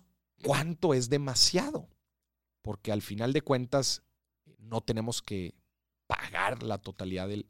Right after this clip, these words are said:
del producto, sino tenemos que hacer pagos pequeños y puede ser que esto se nos salga de las manos. Entonces la regla de dedo te dice que un sano nivel de endeudamiento es cuando el, el pago de las mensualidades o la mensualidad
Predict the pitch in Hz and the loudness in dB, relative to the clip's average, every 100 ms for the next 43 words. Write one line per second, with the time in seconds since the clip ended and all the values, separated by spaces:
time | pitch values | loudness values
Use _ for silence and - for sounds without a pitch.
0 | _ - 101 135 151 156 156 - 104 95 | _ -14 -8 -2 0 0 -4 -6 -6 -6
1 | 107 - 104 - 107 107 113 - - - | -6 -6 -6 -2 -2 -2 -6 -8 -6 0
2 | 170 143 156 - _ _ _ _ _ _ | 2 0 -6 -10 _ _ _ _ _ _
3 | _ - 117 - 104 101 123 117 - 120 | _ -14 -10 -2 0 2 0 -2 -4 -4
4 | 117 95 95 90 90 101 101 135 - - | -6 -6 -6 -6 -8 -8 -8 -8 -10 -18
5 | _ _ _ _ - 175 156 139 151 143 | _ _ _ _ 0 6 8 8 8 6
6 | 127 117 113 113 - 101 95 110 113 113 | 6 4 4 2 0 0 -2 -4 -6 -2
7 | 127 120 135 120 101 113 120 117 110 107 | 0 0 0 -2 0 -2 0 0 0 0
8 | 95 85 - 90 - 110 101 95 92 95 | -4 -6 -8 -6 -6 -6 -6 -4 -4 -2
9 | 95 - _ - 104 95 _ 131 117 143 | -4 -6 _ -8 -4 -4 _ 0 2 4
10 | 135 107 101 104 107 - 117 123 107 104 | 4 2 -2 -6 -6 0 2 4 2 2
11 | 104 - - 85 82 90 127 110 - 127 | -4 -6 -4 -2 2 2 0 -2 -2 -2
12 | 101 98 | -2 -6